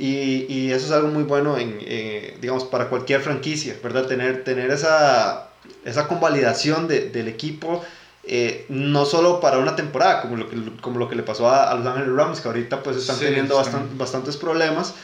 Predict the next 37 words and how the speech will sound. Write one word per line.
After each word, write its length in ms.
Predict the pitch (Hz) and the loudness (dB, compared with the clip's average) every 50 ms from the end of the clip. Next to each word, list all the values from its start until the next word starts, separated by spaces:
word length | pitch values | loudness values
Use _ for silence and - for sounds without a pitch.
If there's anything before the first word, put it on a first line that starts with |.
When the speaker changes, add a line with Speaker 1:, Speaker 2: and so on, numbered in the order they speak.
| - - - - - - - - - _ - - | -20 -20 -20 -20 -20 -20 -20 -20 -20 _ -20 -8
Speaker 1:
eh, 400 | - 131 131 131 131 131 127 127 - | -4 0 2 4 4 4 2 0 -2
sino 720 | - 139 135 135 135 139 147 160 170 170 - - - - - - | -4 -2 0 2 4 6 6 6 6 4 4 2 -2 -8 -4 -2
armar 400 | 147 135 139 135 139 139 - - | 0 2 2 2 2 2 2 2
poco 240 | 175 175 170 - 175 - | 2 4 4 2 0 2
a 40 | - | 4
poco, 320 | 180 180 175 180 175 165 | 4 4 4 2 0 0
ir 200 | 151 131 131 - | 0 -2 0 0
teniendo 340 | 170 156 156 165 170 170 165 | -2 -2 0 -2 -4 -4 -4
paciencia 500 | - 151 147 160 165 165 156 147 196 185 196 - - - - - | -4 -4 -2 -2 -2 -2 -4 -6 -6 -8 -8 -12 -16 -20 -20 -10
y, 100 | - 127 | -8 -4
y, 720 | 123 120 117 117 113 113 - - 117 113 113 113 113 113 - | -2 -2 -2 -2 -2 -4 -6 -6 -6 -6 -4 -6 -6 -6 -6
y 80 | - 123 | -6 -6
esperar 460 | 120 120 - 131 117 117 117 117 123 | -8 -6 -4 -2 2 2 2 2 2
lo-, 480 | 131 131 131 131 139 139 131 123 131 - | 0 -2 -4 -2 0 0 0 0 0 -4
los 160 | 131 123 120 | -6 -6 -4
resultados 520 | 117 113 120 113 - - 113 117 127 127 123 | -4 -6 -6 -6 -4 0 0 0 0 -2 -4
en, 160 | 107 107 104 | -8 -10 -10
en 140 | 110 110 104 107 | -10 -10 -8 -8
años, 420 | 113 113 123 127 117 104 - - - | -6 -6 -4 -4 -4 -6 -8 -10 -10
mm, 180 | 120 117 117 117 117 - - | -8 -6 -6 -8 -10 -12 -12
eh, 200 | 120 120 - - - | -12 -12 -12 -14 -14
pues, 300 | - 110 - - - - | -16 -14 -14 -14 -10 -8
a 60 | 123 | -8
mediano 360 | 113 113 113 110 110 113 117 - | -6 -6 -6 -6 -6 -8 -8 -6
plazo, 300 | 147 165 175 - 131 113 | -6 -6 -6 -6 -8 -12
se 80 | 110 | -12
puede 160 | 104 107 110 | -10 -8 -6
Speaker 2:
Sí. 120 | - - 143 | -4 -4 -4
Speaker 1:
llamar. 120 | - - - - - - - - - - - - | -6 -6 -10 -16 -20 -20 -20 -20 -20 -16 -8 -8
Speaker 2:
Ah, 120 | - - - - - - - - - - - - | -6 -6 -6 -10 -12 -16 -20 -20 -20 -18 -12 -8
esto 260 | 135 139 - - 196 | -6 -6 0 2 4
de 60 | 196 | 4
los 100 | 190 151 | 4 4
Rams 580 | 147 156 175 190 - - - - - - - - - _ - | 4 2 2 0 -2 -4 -4 -4 -6 -8 -10 -14 -20 _ -10
se 300 | - - 131 123 127 127 | -6 -4 -2 -2 -2 -2
ve 60 | 131 | -2
fatal, 480 | - 170 170 160 143 131 113 - - | -2 -2 0 2 0 0 0 -4 -10